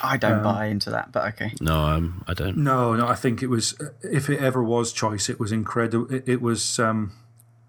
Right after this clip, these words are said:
Speaker 2: choice for a, a, the sake of a room, and then there was always gonna be a pinch point you had to come back to. Uh, th-, they were very much talking up. It wasn't just the corridor shooter that people think of for first-person shooters, but again, that was, um,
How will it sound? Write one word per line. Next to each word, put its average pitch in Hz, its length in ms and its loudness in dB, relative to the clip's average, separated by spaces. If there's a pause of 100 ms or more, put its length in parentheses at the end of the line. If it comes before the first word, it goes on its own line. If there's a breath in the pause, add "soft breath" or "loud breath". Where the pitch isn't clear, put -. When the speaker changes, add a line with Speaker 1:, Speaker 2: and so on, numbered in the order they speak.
(380)
Speaker 2:
choice 131 300 0
for 123 300 2
a, 123 160 0
a, - 100 -4
the 117 100 0
sake - 280 0
of 117 60 -2
a 117 40 4
room, 110 420 0
and 117 140 2
then 113 140 2
there 107 80 0
was 107 100 0
always 110 300 2
gonna 110 180 0
be 110 80 0
a 107 60 -2
pinch 110 320 -6
point 113 200 2
you 113 80 -4
had 117 120 -6
to - 60 -6
come 110 140 2
back 107 240 2
to. 110 200 -2 (360 loud breath)
Uh, 113 360 2
th-, 117 240 -6
they 127 160 0
were 117 160 2
very 120 200 2
much 110 220 -2
talking 113 340 0
up. 107 140 -2
It 113 100 -4
wasn't 113 360 2
just - 340 0
the 120 60 4
corridor 113 440 0
shooter 113 380 0
that 110 140 -2
people 117 260 -4
think 110 280 -2
of 107 180 -2
for 120 100 -6
first-person 113 520 -2
shooters, 104 340 -4
but - 260 -4 (420 loud breath)
again, 101 360 2
that 104 180 2
was, 107 480 -2
um, 104 480 0